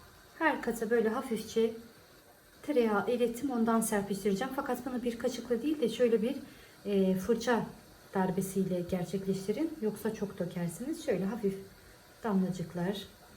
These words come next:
aralarına serpiştirelim.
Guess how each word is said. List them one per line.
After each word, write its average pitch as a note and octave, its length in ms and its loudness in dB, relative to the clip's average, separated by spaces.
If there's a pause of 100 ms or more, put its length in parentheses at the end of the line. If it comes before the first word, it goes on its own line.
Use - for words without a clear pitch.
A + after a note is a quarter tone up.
(2250)
aralarına F#3+ 440 0
serpiştirelim. G#3+ 920 -2